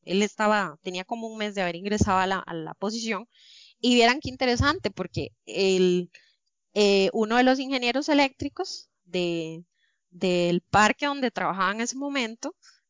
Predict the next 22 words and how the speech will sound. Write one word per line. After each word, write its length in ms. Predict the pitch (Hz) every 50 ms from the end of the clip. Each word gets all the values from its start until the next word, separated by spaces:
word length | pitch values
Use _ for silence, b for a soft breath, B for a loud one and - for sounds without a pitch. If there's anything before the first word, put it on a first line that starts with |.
| _
cada 320 | - 240 220 214 214 226 233
vez 180 | 233 254 -
que 120 | - 285 247
yo 120 | 247 226
le 100 | 233 226
hacía 200 | 269 262 277 247
una 140 | 240 240 247
pregunta, 540 | 247 262 254 247 247 240 247 - - 269 247
yo 140 | 196 185 190
le 80 | 202 202
preguntaba 720 | - 233 226 233 240 - - 254 240 240 262 262 254 247
algo 320 | 254 262 277 302 311 - _ _ _
y 200 | - 214 214 202
él 160 | 190 202 202
se 120 | - - 233
devolvía 460 | 226 220 226 226 220 214 220 220 226
y 40 | 240
le 120 | 247 220 196
respondía 480 | 190 185 - - 170 180 180 220 311
a 40 | 311
mi 100 | 226 202
compañero. 520 | - 165 165 170 165 160 147 143 - -